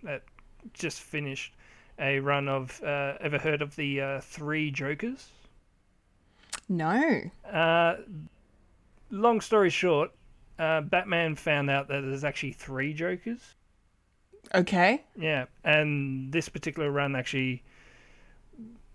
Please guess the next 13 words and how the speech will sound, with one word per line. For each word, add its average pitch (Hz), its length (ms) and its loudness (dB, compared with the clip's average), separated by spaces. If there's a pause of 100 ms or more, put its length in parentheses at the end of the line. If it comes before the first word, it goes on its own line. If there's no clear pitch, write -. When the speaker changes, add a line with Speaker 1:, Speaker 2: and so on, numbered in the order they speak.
(140)
Speaker 1:
basically 156 600 2
answered 135 640 -2
why 120 360 -2
there's 131 200 -2
three 135 240 -2
Jokers, 131 440 -4
and 127 180 -2
also, 123 220 -8 (200)
and 131 320 -2
now 127 260 -2
there's 123 240 -8
only 120 320 -6
one. 117 680 -10